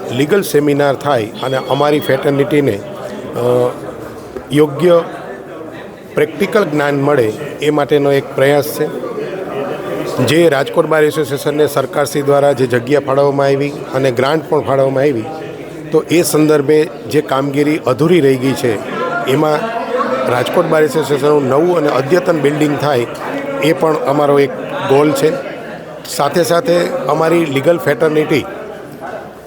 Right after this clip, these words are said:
માટે એક લીગલ ક્લિનિક કરવાનો પણ અમારો બેઝિક ઇન્ટેન્શન છે.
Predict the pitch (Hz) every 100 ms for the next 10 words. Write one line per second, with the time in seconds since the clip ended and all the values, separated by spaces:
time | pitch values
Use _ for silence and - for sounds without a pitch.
0 | - - 147 143 143 101 - - 170 -
1 | 131 127 185 - 143 160 170 - 156 151
2 | 156 165 156 139 127 147 143 139 135 135
3 | 135 123 - - 135 131 151 147 160 156
4 | 151